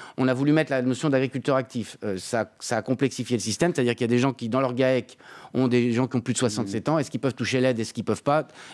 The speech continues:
Speaker 1: Et ça, ça complexifie d'un point de vue. Mais c'était une demande de la profession, hein, cette question de l'agriculteur actif. Mais globalement, on a quasiment tout payé de ce qui était l'engagement du gouvernement sur, à la, à la date du quinze mars.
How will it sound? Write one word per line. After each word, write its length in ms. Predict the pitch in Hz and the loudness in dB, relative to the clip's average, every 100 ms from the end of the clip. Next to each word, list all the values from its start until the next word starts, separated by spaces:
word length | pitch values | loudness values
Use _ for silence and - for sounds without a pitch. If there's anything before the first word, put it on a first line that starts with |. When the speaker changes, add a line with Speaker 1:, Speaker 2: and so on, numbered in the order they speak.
| - | -6
Speaker 1:
Et 80 | |
ça, 140 | - 131 | -2 0
ça 160 | 113 | -2
complexifie 580 | 101 127 131 117 117 156 | -2 -2 -2 -2 -2 0
d'un 120 | 135 | 0
point 100 | 120 | 2
de 60 | 123 | 2
vue. 60 | 135 | 2
Mais 100 | 120 | 2
c'était 200 | 165 202 | 2 0
une 160 | 165 | 2
demande 220 | 135 135 123 | 2 2 2
de 60 | |
la 80 | 123 | 0
profession, 440 | - - 240 170 | 0 -4 0 0
hein, 40 | 160 | 0
cette 180 | 156 - | -2 -4
question 220 | 123 127 | -2 0
de 60 | |
l'agriculteur 440 | 117 113 113 98 107 | 0 -2 -4 0 0
actif. 300 | 104 95 - - - - - 113 | -2 -8 -12 -14 -14 -14 -6 2
Mais 260 | 123 127 - _ _ | 4 2 -6 _ _
globalement, 720 | 95 165 151 151 135 135 180 - - - - | 2 4 4 2 2 0 -2 -4 -20 -18 -2
on 120 | 120 | 2
a 100 | 139 - _ _ _ | 2 0 _ _ _
quasiment 420 | 220 190 196 196 196 | 0 2 0 -2 -4
tout 120 | 170 | -4
payé 420 | 156 135 139 190 - | 0 2 2 0 -4
de 80 | |
ce 100 | 127 - | -4 -2
qui 60 | |
était 160 | 139 139 | 0 0
l'engagement 400 | 127 127 117 139 | 2 2 2 0
du 80 | 127 | 0
gouvernement 480 | 120 117 113 113 | 2 2 2 2
sur, 140 | 135 - | 0 0
à 120 | 120 | 0
la, 80 | 104 | 2
à 40 | |
la 140 | 117 120 | 2 2
date 140 | 127 | 0
du 80 | 113 | -2
quinze 160 | 107 113 | -6 -4
mars. 200 | 160 | -4